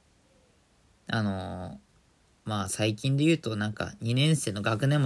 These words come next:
末の時に、まあ、一番誰が頑張ってたみたいな。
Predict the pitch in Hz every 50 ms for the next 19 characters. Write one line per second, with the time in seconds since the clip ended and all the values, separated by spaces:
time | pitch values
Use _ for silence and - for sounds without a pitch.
0 | 117 - 117 107 101 107 104 - 101 98 95 95 - - - - - - - -
1 | - - - _ _ _ _ _ _ _ _ _ _ - - 101 110 113 - -
2 | 156 156 175 175 175 175 175 175 - - - - - 127 156 165 147 120 107 101
3 | 113 113 120 120 123 131 131 - 104 104 95 87 85 92 95 104 -